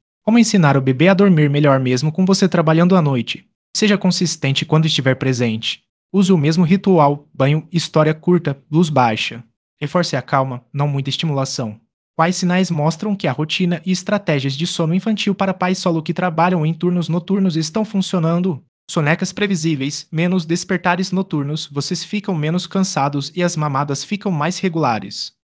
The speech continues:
Conclusão: sono não é luxo, é combustível. Com rotina fixa para você e para o bebê, você cria previsibilidade onde o cansaço tenta bagunçar tudo.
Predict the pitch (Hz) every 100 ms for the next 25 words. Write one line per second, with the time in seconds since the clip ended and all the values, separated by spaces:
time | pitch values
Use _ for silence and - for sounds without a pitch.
0 | _ 220 226 214 151 165 175 185 160 156
1 | 170 170 139 120 - - 151 - 170 165
2 | - 147 131 110 110 - _ _ - 143
3 | 180 - 208 208 202 202 - 185 175 180
4 | 190 190 190 - 185 175 160 156 151 165
5 | 180 - 165 226 214 196 202 226 202 185
6 | 175 180 143 151 170 160 165 185 170 -
7 | 156 - 190 - 139 151 165 180 170 165
8 | 170 170 156 117 101